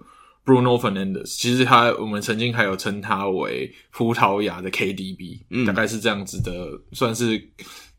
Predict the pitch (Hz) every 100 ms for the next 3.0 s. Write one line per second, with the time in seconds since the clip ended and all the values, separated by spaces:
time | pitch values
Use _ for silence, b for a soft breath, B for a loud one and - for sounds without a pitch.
0 | _ _ - 117 190 202 143 196 - 113
1 | 131 139 139 123 87 67 - 113 92 151
2 | 151 160 147 98 139 110 92 82 -